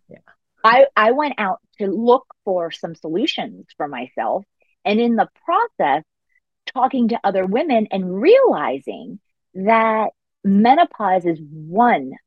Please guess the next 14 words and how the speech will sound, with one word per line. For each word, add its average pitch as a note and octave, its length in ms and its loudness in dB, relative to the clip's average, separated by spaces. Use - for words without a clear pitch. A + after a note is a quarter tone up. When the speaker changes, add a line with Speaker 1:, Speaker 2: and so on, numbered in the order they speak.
Speaker 2:
of E3+ 180 -2
many, F#3+ 880 0
many A3 600 2
challenges C#3 600 -12
and D3 140 -10
opportunities D3+ 840 -4
that - 120 -20
present A3+ 400 0
themselves D3 560 -4
in F3 160 -6
this D3 140 -4
season D#3+ 320 -4
of C#3+ 140 -10
life. D3+ 260 0